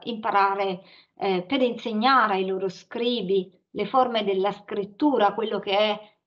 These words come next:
il modo, quindi il curriculum degli scribi della Mesopotamia,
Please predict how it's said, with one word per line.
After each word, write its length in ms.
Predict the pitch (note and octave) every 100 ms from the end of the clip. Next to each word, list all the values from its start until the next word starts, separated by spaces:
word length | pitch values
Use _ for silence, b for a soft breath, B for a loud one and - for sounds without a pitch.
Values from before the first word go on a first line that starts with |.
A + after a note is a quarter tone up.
| _ -
il 260 | G#3 G3+ G#3+
modo, 500 | C4 A#3 F#3 F#3 F3+
quindi 260 | A#3 G#3
il 120 | G3
curriculum 800 | - G#3+ A#3 C4+ B3 G#3 F#3+ F#3 F3+
degli 300 | F#3+ F#3 F#3+
scribi 400 | - G#3 G3 F#3+
della 260 | F#3 F3
Mesopotamia, 960 | F#3 F#3 G3 F#3+ G3 F3+ D3+ F#3+ B3+